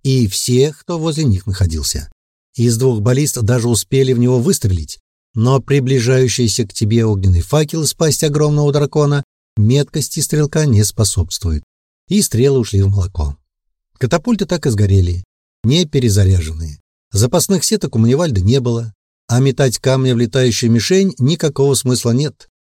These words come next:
Скорее достанется стоящим на другом склоне соклановцам.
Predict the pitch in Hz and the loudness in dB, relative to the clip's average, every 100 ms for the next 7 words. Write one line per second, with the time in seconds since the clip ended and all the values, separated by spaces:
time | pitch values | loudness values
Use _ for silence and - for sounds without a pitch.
0 | _ - - 127 147 135 120 - 139 143 | _ -16 -2 0 2 0 -2 0 0 2
1 | 127 127 - 117 123 - 127 120 113 107 | 0 -2 0 0 0 0 0 2 0 0
2 | 120 - 113 113 120 120 - 110 104 95 | 0 0 0 2 2 0 -2 -2 0 0
3 | 90 - 85 | -2 -8 -10